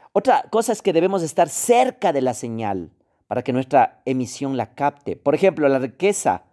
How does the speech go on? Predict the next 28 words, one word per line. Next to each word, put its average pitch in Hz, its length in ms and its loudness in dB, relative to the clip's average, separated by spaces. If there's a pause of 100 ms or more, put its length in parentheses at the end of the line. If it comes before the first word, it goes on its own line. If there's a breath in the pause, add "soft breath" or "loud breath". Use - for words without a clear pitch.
(220)
la 113 120 -4
riqueza 127 640 -8 (640)
te 120 120 -4
puede 156 320 2
llegar 135 580 2 (400)
cuando, 127 640 0 (580)
supongamos, 147 580 -2
tú 147 140 -8
quieres 143 320 0
algo, 135 540 2 (260 soft breath)
pero 139 180 -6
si 151 120 -10
está 175 200 -4
demasiado 160 760 2
lejos 147 640 0
a 120 160 0
ti, 147 320 -6 (560)
eh, 143 600 0 (300)
y 156 100 2
estás 175 280 2
en 185 100 0
vibraciones 160 480 0
bajas, 160 260 0
no 165 120 0
lo 165 160 4
vas 247 260 0
a 285 40 -2
encontrar. 113 720 -4